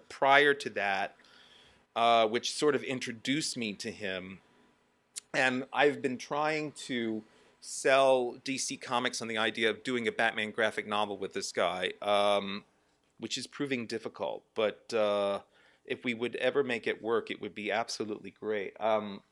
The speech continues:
I loved this so much, I bought it. It's, it's an oil painting. It's about that big.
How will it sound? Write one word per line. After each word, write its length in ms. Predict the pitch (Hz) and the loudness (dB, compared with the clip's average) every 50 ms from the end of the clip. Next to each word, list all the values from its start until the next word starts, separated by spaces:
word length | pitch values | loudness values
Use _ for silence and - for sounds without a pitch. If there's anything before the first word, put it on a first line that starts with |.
| _ _ _ _ _ _ _ - | _ _ _ _ _ _ _ -6
I 320 | 107 117 131 143 147 135 117 | -2 0 2 2 0 -2 -2
loved 320 | 117 117 113 107 104 104 | 0 0 0 -2 -2 -6
this 220 | 110 120 110 - | -6 -6 -6 -8
so 160 | - - 113 104 | -8 -8 -8 -6
much, 260 | 107 104 101 - - | -6 -8 -10 -8 -6
I 140 | 98 98 98 - _ _ _ _ _ _ | -6 -8 -8 -10 _ _ _ _ _ _
bought 240 | - 113 113 107 80 | 0 2 2 2 0
it. 100 | 71 - | -2 -6
It's, 160 | 87 - - | -8 -6 -6
it's 240 | 101 92 - - - | -6 -6 -8 -8 -10
an 140 | 101 95 - - _ | -10 -10 -10 -12 _
oil 320 | - 107 110 110 107 107 104 | -4 0 0 2 2 2 0
painting. 420 | 104 - 107 95 90 92 90 87 | -2 -6 -12 -12 -12 -12 -14 -16
It's 180 | - - _ - | -16 -18 _ -10
about 260 | - 92 87 - - | -8 -8 -8 -8 -6
that 240 | - 95 92 - - | -8 -8 -8 -8 -8
big. 280 | 76 64 - - - | -8 -8 -8 -8 -10